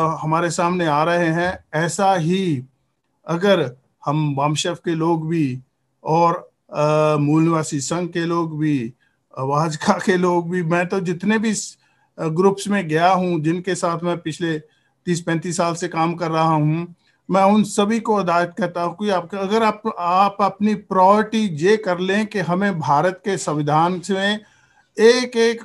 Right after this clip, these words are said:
अंकत जो हमारा अधिकार है उसको बचाना है, उसको बचाने के लिए आप किसके आगे खड़े हैं, किसके पीछे खड़े हैं, किसके दाएं खड़े हैं, किसके बाएं खड़े हैं,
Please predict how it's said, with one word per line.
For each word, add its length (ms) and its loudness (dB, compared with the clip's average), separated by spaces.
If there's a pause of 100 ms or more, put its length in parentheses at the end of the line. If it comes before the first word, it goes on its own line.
(120)
अंकत 400 4 (880)
जो 140 6
हमारा 360 6
अधिकार 420 2
है 100 4
उसको 240 -2
बचाना 440 0
है, 400 0 (320)
उसको 360 0
बचाने 460 0
के 160 -4
लिए 580 -2 (260)
आप 320 4
किसके 320 0
आगे 340 0
खड़े 280 -4
हैं, 260 -2
किसके 300 0
पीछे 420 -2
खड़े 260 -2
हैं, 220 0
किसके 320 -6
दाएं 360 2
खड़े 260 -2
हैं, 200 0
किसके 280 -6
बाएं 340 0
खड़े 260 -2
हैं, 300 -2